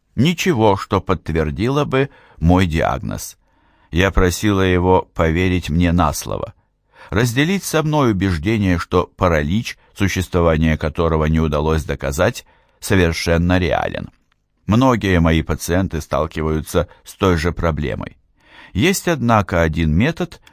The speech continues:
который позволяет добыть столь нужное им доказательство. Конверсионные нарушения возникают как реакция на некую душевную травму,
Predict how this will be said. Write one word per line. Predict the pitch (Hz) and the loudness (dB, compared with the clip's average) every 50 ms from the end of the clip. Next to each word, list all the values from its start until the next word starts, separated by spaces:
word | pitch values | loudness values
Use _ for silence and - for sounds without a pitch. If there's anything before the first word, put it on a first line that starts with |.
| _ _ _ - _ | _ _ _ -18 _
который | - 98 98 - 190 202 202 196 | -2 -2 0 2 2 2 2 2
позволяет | 196 - 175 151 151 147 143 151 165 170 165 156 147 - - | 2 0 -2 -2 0 -2 0 0 0 2 2 2 0 0 -2
добыть | 90 107 110 98 82 117 120 107 - - - | -2 0 0 0 0 0 -2 -2 -2 -8 -16
столь | - - - 95 90 85 | -14 -4 -2 0 2 2
нужное | 87 101 113 117 110 113 104 101 98 95 92 | 2 2 2 0 0 0 0 2 2 2 2
им | - _ - 82 87 87 | 0 _ -2 -2 0 0
доказательство. | 76 82 76 - 78 71 69 65 58 - - 50 - - - 58 - - _ _ _ _ _ _ _ _ _ - | 0 -2 -2 -2 -4 -4 -4 -6 -8 -8 -12 -16 -14 -12 -10 -10 -10 -10 _ _ _ _ _ _ _ _ _ -4
Конверсионные | - 104 107 110 110 113 110 - - 117 113 113 107 95 95 90 85 82 82 | 0 0 2 4 2 0 0 -2 -2 0 2 2 2 2 2 2 2 2 2
нарушения | 82 80 76 73 71 - - 78 80 90 95 104 117 127 143 139 - - _ - - - - - - | 2 0 0 -2 -4 -6 -4 -4 -2 -2 -2 -2 -2 -2 -4 -6 -8 -16 _ -20 -20 -20 -20 -12 -4
возникают | - 98 110 107 123 127 123 - - 180 190 185 175 - | -2 -2 0 0 0 -2 -2 -2 -2 0 0 0 -2 -2
как | - 131 120 - | -2 -4 -4 -2
реакция | 107 104 117 135 151 - - - - 139 131 123 | -2 0 0 0 -2 -4 -8 -8 -4 -2 0 0
на | 107 104 104 98 | 0 0 0 2
некую | 104 117 123 120 - 127 123 120 120 117 | 0 0 -2 -2 -4 -2 0 0 0 0
душевную | 78 87 95 110 110 - - 127 110 90 82 78 78 76 71 69 | -2 -2 -4 -4 -4 -2 0 0 0 2 2 2 0 0 -2 -4
травму, | - 71 71 80 87 87 107 123 143 156 160 | -4 -2 0 2 2 2 0 0 -2 -4 -6